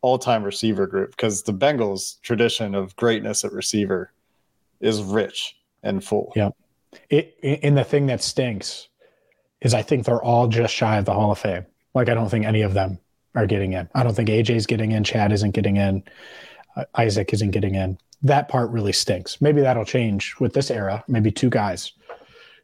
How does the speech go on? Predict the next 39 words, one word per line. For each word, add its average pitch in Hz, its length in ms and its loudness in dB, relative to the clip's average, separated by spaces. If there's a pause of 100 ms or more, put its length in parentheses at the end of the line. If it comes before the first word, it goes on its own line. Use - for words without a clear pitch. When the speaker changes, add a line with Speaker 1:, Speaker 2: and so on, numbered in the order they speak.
(100)
Speaker 2:
Ja'Marr 113 260 2
Chase - 260 0
and 104 80 0
Tee 110 160 0
Higgins, 104 300 0
will 101 80 0
push 104 220 -4
for - 140 -4
that. 92 280 -4
But, 101 280 -2
uh, 92 280 0 (1000)
I, 123 300 2 (100)
I 135 100 2
wanna 123 380 2 (140)
end 147 200 4
real 127 120 2
quick - 240 -2
on, 104 240 -2 (140)
so - 120 0
obviously 131 420 2
he 117 120 2
overlapped 113 400 0
with 113 120 -2
Burrow 117 200 2
for 107 160 0
one 104 240 4
year, 110 420 2
and 123 60 4
he 117 80 4
wasn't 113 240 2
Speaker 1:
Mm-hmm. 110 40 0
Speaker 2:
the - 60 0
same 107 240 0
A 104 100 2
J, 101 300 0 (160)
no 113 100 4
doubt 101 200 2
about 92 260 0
it. 92 100 -6